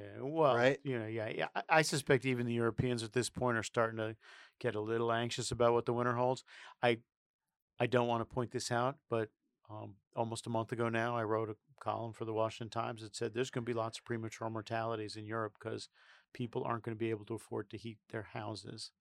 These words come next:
Speaker 1: and apartments and whatnot. And you know what?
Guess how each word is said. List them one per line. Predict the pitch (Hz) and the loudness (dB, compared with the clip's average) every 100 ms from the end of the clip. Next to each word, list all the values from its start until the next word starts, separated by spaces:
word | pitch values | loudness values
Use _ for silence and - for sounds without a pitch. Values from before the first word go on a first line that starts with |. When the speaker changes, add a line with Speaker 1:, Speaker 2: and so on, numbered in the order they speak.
| _ _ _ _ _ | _ _ _ _ _
Speaker 1:
and | 110 | -10
apartments | 107 - 110 113 101 - | -8 -2 -2 -2 -10 -10
and | 104 | -10
whatnot. | 104 110 110 110 - | -10 -10 -10 -12 -6
And | 127 | -2
you | 123 | 4
know | 131 156 | 6 8
what? | 156 160 | 8 8